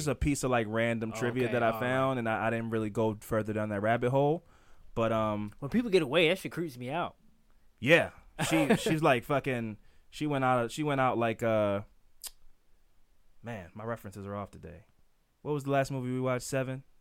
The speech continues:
Speaker 1: What's his name? Kevin Spacey.
Speaker 2: Mm.
Speaker 1: Kevin Spacey was in this movie called The Usual Suspects,
Speaker 2: Mm-hmm.
Speaker 1: and the whole time he was in the movie, this movie's really good. You should watch it.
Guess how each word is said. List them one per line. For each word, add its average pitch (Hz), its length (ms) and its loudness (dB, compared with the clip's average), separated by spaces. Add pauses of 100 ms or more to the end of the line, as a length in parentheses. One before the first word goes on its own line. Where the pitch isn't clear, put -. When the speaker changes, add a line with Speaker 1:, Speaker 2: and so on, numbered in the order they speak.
(480)
Speaker 1:
What's 123 180 -4
his 131 120 -4
name? 135 340 -4 (460)
Kevin 135 260 4
Spacey. 151 560 2
Speaker 2:
Mm. 110 280 -14
Speaker 1:
Kevin 139 220 2
Spacey 143 320 0
was 131 100 -2
in 131 80 -2
this 120 80 -4
movie 131 220 -2
called 131 180 0
The 120 80 -2
Usual 131 300 2
Suspects, 156 600 0
Speaker 2:
Mm-hmm. 113 160 -12 (180)
Speaker 1:
and 127 160 -2
the 120 100 0
whole 175 220 8
time 170 280 2
he 170 100 0
was 156 160 0
in 156 80 -2
the 139 60 -4
movie, 143 220 -2
this 151 120 -4
movie's 131 200 -2
really 117 140 -2
good. 107 120 -4
You 104 60 -4
should 107 120 -6
watch 104 180 -2
it. - 60 -20